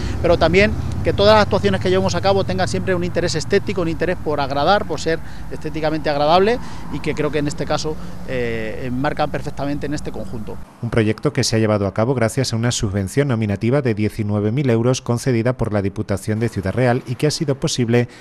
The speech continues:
Speaker 2: gracias al trabajo de la empresa local tres D Desarrollo y Diseño Digital, a la que el alcalde le ha agradecido el esfuerzo, cariño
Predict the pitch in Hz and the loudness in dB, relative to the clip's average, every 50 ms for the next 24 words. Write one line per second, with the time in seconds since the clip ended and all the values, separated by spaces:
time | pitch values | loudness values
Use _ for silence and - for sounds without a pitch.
0 | - - - - - 113 110 104 - 127 117 - 120 107 - 107 98 104 101 - | -20 -20 -18 -4 0 0 0 2 2 0 0 0 -2 0 0 0 0 0 -2 0
1 | - 123 110 107 98 95 92 90 107 107 - - 113 110 104 - 113 113 120 - | 0 0 0 2 0 0 -2 0 -2 -2 0 0 -2 -2 0 2 0 0 0 0
2 | - 104 101 - - 113 123 113 113 98 - - 98 95 101 101 104 120 113 101 | -2 -2 -2 0 0 0 2 2 0 -2 -2 -4 -2 -2 -2 -2 -2 -2 -2 -2
3 | - - 101 95 90 78 85 - 101 87 - 120 104 87 80 - - - - - | -2 -4 -4 -4 -4 -6 -6 -8 -4 0 0 0 0 0 -4 -10 -20 -20 -20 -20
4 | - - - 104 101 98 - - 101 104 104 101 - 107 107 117 127 117 104 101 | -14 -4 -2 0 0 0 0 0 0 0 0 0 0 0 2 2 2 2 0 0
5 | 107 104 101 101 95 - - 113 123 135 120 101 95 - - - 127 131 131 - | 0 0 0 -2 -2 0 0 2 2 2 2 2 -2 -4 -2 0 0 0 0 0
6 | 170 180 170 - - - - - - 95 95 113 120 120 120 131 139 135 | -2 -2 -2 -4 -10 -20 -10 -4 -2 0 2 2 2 2 2 0 0 -2